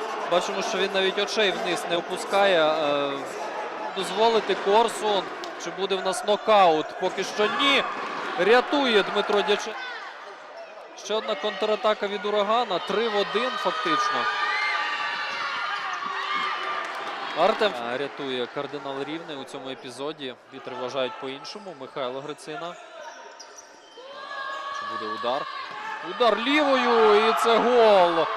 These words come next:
Дмитро Дяченко. Михайло Грицина фактично зі статичного положення. В оточенні кількох суперт Волков ніяк не завадив, е, Михайлі Грицині. Подивіться, декілька фінтів і просто удар.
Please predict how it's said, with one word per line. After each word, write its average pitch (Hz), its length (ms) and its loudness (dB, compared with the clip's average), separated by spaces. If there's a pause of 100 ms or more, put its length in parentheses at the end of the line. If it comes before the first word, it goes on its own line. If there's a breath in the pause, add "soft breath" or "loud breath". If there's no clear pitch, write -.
(720)
Дмитро 185 280 -2
Дяченко. 175 1120 2 (100)
Михайло 202 340 -2
Грицина 196 460 -4
фактично 190 540 -6
зі 180 140 -6
статичного 196 640 -6
положення. 190 680 -2 (960)
В 165 40 -4
оточенні 196 540 -4
кількох 196 340 -4
суперт 175 340 -10
Волков 170 360 -6 (120)
ніяк 170 300 -2
не 151 80 -10
завадив, 139 560 -4
е, 139 180 -4
Михайлі 139 340 -8
Грицині. 147 640 -8 (200)
Подивіться, 139 480 -6 (160)
декілька 147 360 -6
фінтів 175 520 -10
і 151 40 -6
просто 170 340 -8
удар. 165 420 0